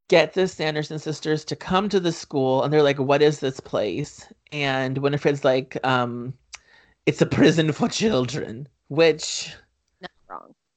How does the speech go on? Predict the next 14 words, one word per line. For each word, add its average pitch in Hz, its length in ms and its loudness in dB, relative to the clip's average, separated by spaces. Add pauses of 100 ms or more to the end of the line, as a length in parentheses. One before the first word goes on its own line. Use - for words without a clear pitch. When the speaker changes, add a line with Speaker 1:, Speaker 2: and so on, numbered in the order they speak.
(200)
Speaker 1:
not 160 460 4
wrong, 123 480 -2
like, 139 460 -6 (160)
pretty, 139 800 0
pretty 120 300 -6
accurate. - 560 -4 (180)
Um, 131 520 -2 (1040)
and 147 320 2
so 151 640 6 (540)
they're 175 160 4
going 175 320 2
around. 135 880 -2 (600)
Max 147 520 -4
is, 151 480 0